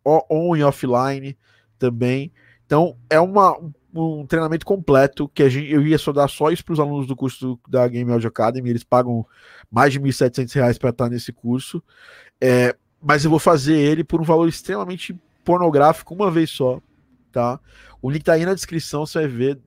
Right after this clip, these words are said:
vai ser por noventa e sete reais, um valor idiota. É,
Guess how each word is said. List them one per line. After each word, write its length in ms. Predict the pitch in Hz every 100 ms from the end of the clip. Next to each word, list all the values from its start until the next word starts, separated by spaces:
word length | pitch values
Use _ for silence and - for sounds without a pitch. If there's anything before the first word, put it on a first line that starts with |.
| _
vai 120 | 120
ser 120 | -
por 140 | - 147
noventa 380 | 127 110 147 143
e 40 |
sete 360 | - 123 123 123
reais, 280 | 110 117
um 40 | 113
valor 240 | 113 120 131 - _
idiota. 580 | - 131 131 117 120 135 - _ _ - - -
É, 640 | - 117 117 113 113 110